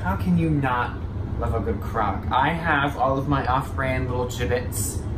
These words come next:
in them. I remember my dad would always call them Jitsies when we would go to the Croc stand at the mall when I was a kid after church, and we'd buy one. Um, and then I have my festive Crocs. These are summer. I got these at a thrift store for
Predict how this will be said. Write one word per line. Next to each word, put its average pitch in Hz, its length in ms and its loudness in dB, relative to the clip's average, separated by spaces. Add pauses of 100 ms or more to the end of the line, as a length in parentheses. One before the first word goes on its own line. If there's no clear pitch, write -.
(480)
in 117 200 -2
them. 104 220 0
I 110 80 -4
remember 127 680 0
my 120 140 -2
dad 120 320 0
would 123 80 -2
always 117 240 -2
call 120 240 -2
them 120 240 -2
Jitsies - 640 -2 (440)
when 107 140 0
we 107 160 0
would 110 140 0
go 113 100 0
to 113 80 0
the 110 100 -2
Croc 131 280 0
stand 120 320 -4
at - 60 -4
the - 60 -2
mall 117 360 2
when 107 80 -2
I 107 80 -2
was 107 140 -4
a 107 40 -6
kid 104 300 -2 (300)
after - 240 -4
church, - 480 -2
and 104 160 0
we'd 98 120 0
buy 104 120 0
one. - 800 -4
Um, 156 240 2
and 156 120 -2
then 190 120 2
I 214 80 4
have 175 520 2 (260)
my 175 160 4
festive - 500 2
Crocs. - 600 0 (600)
These 131 260 0
are 131 140 0
summer. 120 580 -2 (320)
I 131 140 2
got 127 240 2
these 143 180 2
at 160 80 2
a 160 40 -4
thrift 151 200 0
store 139 460 2
for 123 180 -2